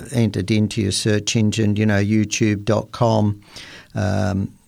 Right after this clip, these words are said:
forward slash user, forward slash discovery science news,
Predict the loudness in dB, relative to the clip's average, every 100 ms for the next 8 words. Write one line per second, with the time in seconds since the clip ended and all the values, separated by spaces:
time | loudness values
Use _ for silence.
0 | _ 0 2 2 0 -2 0 2 2 -2
1 | -4 -4 2 4 4 2 2 0 -2 -6
2 | _ _ _ _ -20 -20 _ _ _ -8
3 | 0 2 2 0 -2 0 0 -2 -2 0
4 | 0 2 0 2 0 0 2 2 2 0
5 | -2 0 2 4 2 2 0 -2 -4